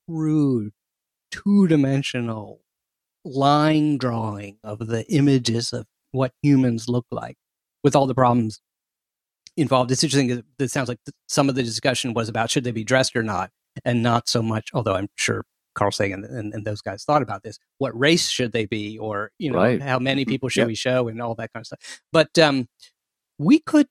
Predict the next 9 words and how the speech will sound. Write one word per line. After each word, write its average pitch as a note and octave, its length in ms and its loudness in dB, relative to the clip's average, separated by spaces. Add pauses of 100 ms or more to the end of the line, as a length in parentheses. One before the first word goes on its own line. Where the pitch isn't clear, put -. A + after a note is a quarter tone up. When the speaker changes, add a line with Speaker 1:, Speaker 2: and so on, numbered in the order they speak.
Speaker 1:
put G3 300 -4 (160)
biological, C#3+ 800 -4 (160)
shouldn't B3 260 4
we C#4+ 120 6
just G#3 220 0
be G3 100 -2
putting D3 300 -4
biological A#2+ 580 -4
material A#2 760 0